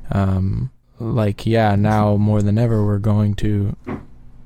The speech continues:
reiterate where we stand. And if you're taking this at all as a, I mean, it apparently reached a lot more people than we had, like, our posts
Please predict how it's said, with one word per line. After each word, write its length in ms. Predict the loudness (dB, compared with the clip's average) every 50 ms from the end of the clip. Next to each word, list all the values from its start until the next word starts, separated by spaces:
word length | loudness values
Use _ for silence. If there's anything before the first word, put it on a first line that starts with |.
| -20 -18 -18 -18 -18 -20 -20 -20 -14 -8 -4
reiterate 640 | -2 0 2 2 4 4 4 4 4 4 2 2 2
where 200 | 2 2 2 2
we 80 | 0 0
stand. 460 | -2 -2 0 0 2 2 0 0 0
And 120 | 0 0
if 140 | -2 -2 -2
you're 80 | -4 -2
taking 340 | -2 -2 -2 0 0 0
this 200 | 0 0 -2 -2
at 100 | -2 0
all 320 | 0 2 2 2 2 2 2
as 160 | 2 2 0
a, 440 | 0 0 0 0 0 0 -2 -4 -6 -10 -16 -20 -20 -20 -20 -20 -20 -20 -20 -20 -20 -20 -20 -20 -14 -12 -10 -6 -2
I 60 | 0
mean, 180 | 2 2 4 4
it 140 | 4 2
apparently 560 | 2 4 4 4 4 4 2 0 0 0 2 2
reached 400 | 2 2 2 2 0 0 -2 0
a 60 | 0
lot 260 | 0 2 2 2 2
more 160 | 2 0 2
people 400 | 2 2 2 2 0 0 -2 0
than 440 | -2 -2 0 0 2 2 0 0 -2 -4 -8 -10 -14 -20 -20 -18 -14 -10 -8 -2
we 220 | 0 0 2 2
had, 340 | 2 2 2 0 0 -2 -6 -10 -16 -20 -20 -20 -16 -6 -4
like, 200 | -2 0 0 0
our 120 | 0 2
posts 640 | 4 4 4 4 4 2 2 2 0 -6 -14 -16